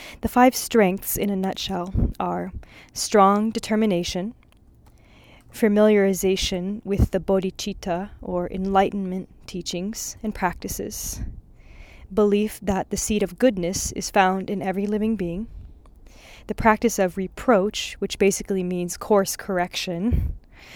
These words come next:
and the power of aspiration. And the power of aspiration is not just aspiration to achieve our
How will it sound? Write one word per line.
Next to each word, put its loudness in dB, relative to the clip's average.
and 6
the -2
power 6
of 2
aspiration. -2
And 4
the -2
power 6
of 2
aspiration 0
is -4
not 2
just -4
aspiration -2
to -4
achieve -6
our -6